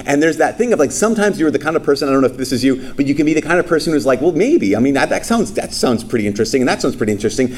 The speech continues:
And you come back, like, to your dorm room with this, like, mass of swag that you picked up, and, like, "I guess I'm part of all the clubs. I, like, signed up for forty-two."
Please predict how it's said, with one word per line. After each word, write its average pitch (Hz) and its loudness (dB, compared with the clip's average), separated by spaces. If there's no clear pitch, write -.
And 139 0
you 165 -2
come 170 -2
back, 131 -2
like, 117 2
to - -4
your 120 4
dorm 120 2
room 151 -2
with 135 0
this, 123 0
like, 104 0
mass 110 -2
of 110 0
swag 117 0
that 131 -8
you 247 0
picked 123 -2
up, 123 2
and, 120 0
like, 117 2
"I 123 0
guess 131 0
I'm 139 0
part 143 2
of 135 0
all 156 4
the 156 4
clubs. - 0
I, 117 -2
like, 151 0
signed 156 0
up 165 0
for 156 -2
forty-two." 165 0